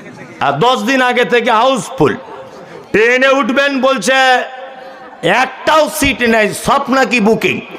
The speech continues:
প্লেনে উঠবেন, বুকিং। বাসে উঠবেন, সিট নাই। সিনেমা হলে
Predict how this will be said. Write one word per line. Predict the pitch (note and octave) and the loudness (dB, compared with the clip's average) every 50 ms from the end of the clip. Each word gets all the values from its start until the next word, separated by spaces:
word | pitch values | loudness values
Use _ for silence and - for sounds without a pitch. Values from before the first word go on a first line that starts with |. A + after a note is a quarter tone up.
| - - - - - - - - - - - | -16 -16 -18 -18 -16 -14 -14 -14 -14 -6 -2
প্লেনে | F#3+ A3+ B3 C4+ C4+ C#4 C#4 C#4+ | 0 2 4 4 4 2 4 2
উঠবেন, | C#4+ C#4+ C#4+ A3+ - C#4 C#4+ D4 D4 D4 C4 - - - - | 2 2 2 0 0 2 2 2 2 0 -2 -6 -8 -6 0
বুকিং। | E3+ F#3+ C#4+ D4 C#4 - A3+ F3 C3 G2 F#2+ - - - - - - - - - - - - | 2 4 4 2 2 0 0 0 -2 -4 -8 -10 -12 -16 -16 -18 -20 -20 -18 -18 -16 -6 -2
বাসে | B2 F#3 A3+ B3+ - C#4 D4 D4+ | 0 2 2 0 2 2 2 2
উঠবেন, | D4 D4+ D4 A3+ B3+ B3 C#4+ D4 C#4+ C#4 B3+ | 4 2 0 0 0 0 0 0 0 -2 -4
সিট | G3+ - - - D4 D#4+ - D4+ | -6 -6 -2 0 0 0 0 0
নাই। | D4 C#4+ C#4 B3+ G#3 D3+ G2+ F#2 - - - - - - - - - | 0 0 2 0 0 -2 -4 -8 -12 -16 -16 -18 -18 -20 -20 -10 -4
সিনেমা | - - A3+ B3 C4 C#4 C#4+ C#4+ D4 D4 C#4 | -2 0 2 4 4 4 4 4 2 2 4
হলে | C4 C#4+ D4 D4 D4+ D4+ | 4 2 2 4 4 2